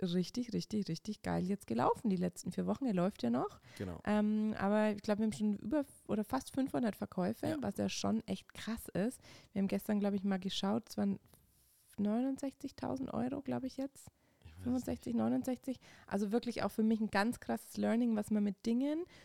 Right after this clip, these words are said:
Speaker 1: für Umsatz machen kann, von denen man eigentlich denkt, man braucht sie nicht mehr. Oder wir brauchen sie nicht mehr. Wir haben Frau Herz komplett gerebrandet. Wir sind ein neues Branding. Wir haben alle Unterlagen neu gemacht. Wir haben alles neu aufbera-, bea-,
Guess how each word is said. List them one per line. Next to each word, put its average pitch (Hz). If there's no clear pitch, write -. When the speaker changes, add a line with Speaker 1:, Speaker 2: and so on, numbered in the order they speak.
Speaker 1:
für -
Umsatz 269
machen 240
kann, 240
von 226
denen 214
man 208
eigentlich 233
denkt, 196
man 196
braucht 190
sie 185
nicht 170
mehr. 170
Oder 202
wir 175
brauchen 269
sie 202
nicht 185
mehr. 175
Wir 185
haben 196
Frau 208
Herz 196
komplett 196
gerebrandet. 220
Wir 208
sind 196
ein 190
neues 185
Branding. 220
Wir 214
haben 196
alle 190
Unterlagen 226
neu 214
gemacht. 220
Wir 208
haben 202
alles 196
neu 190
aufbera-, 202
bea-, -